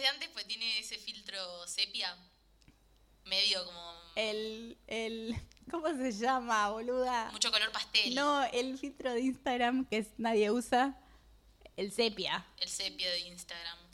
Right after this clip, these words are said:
Speaker 2: El Venecia, ¿cómo se llama? Ay, llamen, llamen al
Speaker 1: Llamen
Speaker 2: cuatro tres,
Speaker 1: ya.
Speaker 2: al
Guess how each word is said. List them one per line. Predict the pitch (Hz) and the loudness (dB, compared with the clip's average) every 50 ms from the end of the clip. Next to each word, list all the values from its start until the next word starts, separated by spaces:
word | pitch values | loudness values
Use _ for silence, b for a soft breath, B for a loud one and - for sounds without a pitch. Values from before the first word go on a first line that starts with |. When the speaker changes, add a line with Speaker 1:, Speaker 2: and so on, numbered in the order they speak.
| - - | -6 -6
Speaker 2:
El | 208 214 190 | -6 -6 -6
Venecia, | 196 202 208 202 220 247 294 285 - - 262 233 214 208 208 | -6 -6 -4 -2 0 0 -2 -2 -2 -2 0 0 0 0 -2
¿cómo | 240 294 320 | -2 -4 -4
se | - - | -4 -4
llama? | - - - 98 - - 247 240 208 202 202 202 208 b b b b b b b b | -4 -4 -4 -4 -6 -10 -12 -12 -12 -12 -12 -12 -14 b b b b b b b b
Ay, | - 240 254 262 254 240 - - - - | -2 0 0 0 0 -4 -8 -10 -6 -2
llamen, | 320 320 349 349 349 330 302 254 | -2 0 0 0 -2 -4 -4 -6
llamen | - - 294 269 247 214 214 190 | -2 0 0 0 0 -2 -6 -4
al | 160 214 226 | -2 0 2
Speaker 1:
Llamen | - | 4
Speaker 2:
cuatro | 277 294 - - 320 | 4 4 4 6 6
tres, | 311 277 349 294 285 359 370 330 | 6 6 6 6 6 4 2 0
Speaker 1:
ya. | - - - | -6 -8 -2
Speaker 2:
al | - 226 233 247 254 247 | 0 2 2 2 0 -6